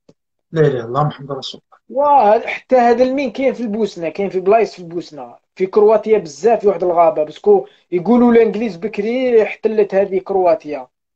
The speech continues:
Speaker 2: على هذيك صرات هذه المشكله هكذا.
Speaker 1: حبيبي، اسمك حاب تقول لي من اليونان ما طولتش فيها، طلعت على رجليك حتى
Speaker 2: نو.
Speaker 1: المقدونيين.
Speaker 2: ضربت ثمان شهور انا غابه يا خويا، ثمان شهور باش لحقت.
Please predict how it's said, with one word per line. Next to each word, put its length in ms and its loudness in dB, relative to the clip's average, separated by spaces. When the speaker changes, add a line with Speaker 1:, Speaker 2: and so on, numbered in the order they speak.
Speaker 2:
على 120 -4
هذيك 180 -2
صرات 340 -2
هذه 140 -4
المشكله 440 -12
هكذا. 220 -20
Speaker 1:
حبيبي، 360 2
اسمك 280 0
حاب 180 -4
تقول 200 0
لي 100 4
من 60 0
اليونان 440 0
ما 80 0
طولتش 380 -2
فيها، 360 -4
طلعت 220 -8
على 160 -6
رجليك 320 -16
حتى 140 -12
Speaker 2:
نو. 140 4
Speaker 1:
المقدونيين. 800 2
Speaker 2:
ضربت 300 0
ثمان 340 -4
شهور 380 0
انا 140 0
غابه 340 2
يا 120 2
خويا، 320 -8
ثمان 260 -16
شهور 260 -4
باش 200 -8
لحقت. 580 -14